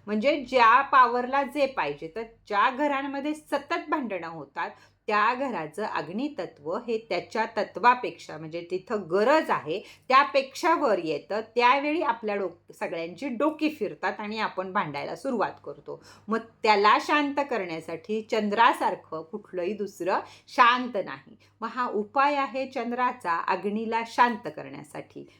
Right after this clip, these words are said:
अग्नीला शांत कोण करतं? पाणी. चंद्रमा कशाचं प्रतीक आहे? पाणी. चंद्रमाला दुसरं काय चालतं? चांदी. म्हणून त्याचा उपाय आपण असा करायचा आहे,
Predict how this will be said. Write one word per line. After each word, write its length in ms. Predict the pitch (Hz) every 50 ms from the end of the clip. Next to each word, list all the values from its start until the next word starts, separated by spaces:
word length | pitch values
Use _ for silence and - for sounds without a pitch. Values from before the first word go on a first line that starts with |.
| _ _ -
अग्नीला 400 | 190 190 208 220 240 240 254 247
शांत 380 | 247 - 233 220 233 226 220 247 247 247
कोण 260 | - 240 247 254 254
करतं? 500 | 247 254 240 220 220 220 - 226 226 226 233 226 - _ -
पाणी. 420 | 202 190 160 147 139 139 139 143 151 _ _ - -
चंद्रमा 420 | 220 208 208 208 226 220 226 233
कशाचं 480 | 233 - 240 247 - 247 240 - 247 226
प्रतीक 440 | - 214 202 208 - 220 214 214
आहे? 320 | 226 214 208 202 202 196 202 202 - - _ _ _ -
पाणी. 500 | 202 185 175 151 139 - - - - _ _ _ -
चंद्रमाला 500 | 220 220 220 220 214 214 214 214 214 214
दुसरं 320 | 208 226 220 - 240 226
काय 240 | 220 - 220 208 208
चालतं? 500 | 208 220 202 190 190 185 - 196 190 202 202 - -
चांदी. 500 | - 214 175 151 143 139 - 147 - - _ - - _ -
म्हणून 560 | 170 175 180 190 196 202 196 226 269 359 440 -
त्याचा 360 | - - 220 208 - 196 180
उपाय 380 | 170 170 165 - 165 156 151
आपण 260 | 151 147 147 - 214 233
असा 240 | 220 202 - -
करायचा 500 | 135 - 143 135 131 131 127 127 - 160
आहे, 320 | 147 135 123 139 185 220